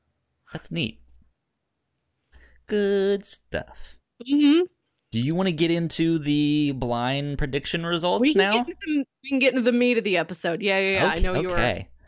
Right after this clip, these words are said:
Speaker 2: excited. I'm very interested to find out how good of a psychic I really am.
Speaker 1: Yeah.
Speaker 2: Am I a Mob or am I a Regan?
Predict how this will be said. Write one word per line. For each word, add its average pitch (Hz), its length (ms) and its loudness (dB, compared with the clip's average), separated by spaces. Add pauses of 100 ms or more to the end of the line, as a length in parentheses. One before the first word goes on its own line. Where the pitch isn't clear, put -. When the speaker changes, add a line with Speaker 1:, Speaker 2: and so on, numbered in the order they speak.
(340)
Speaker 2:
excited. 185 480 -4
I'm 277 240 0
very 262 300 2
interested 233 400 -8
to 208 80 -8
find 208 280 -6
out 190 160 0
how 185 220 -4
good 196 260 -8
of 175 60 -10
a 180 60 -8
psychic 196 460 -4
I 185 140 0
really 160 360 -10
am. 165 400 -10 (120)
Speaker 1:
Yeah. 117 340 -4
Speaker 2:
Am 202 120 -4
I 190 120 2
a 190 120 -2
Mob 214 360 -2
or 220 100 -6
am 220 200 -2
I 214 120 0
a 196 100 -2
Regan? 190 640 -8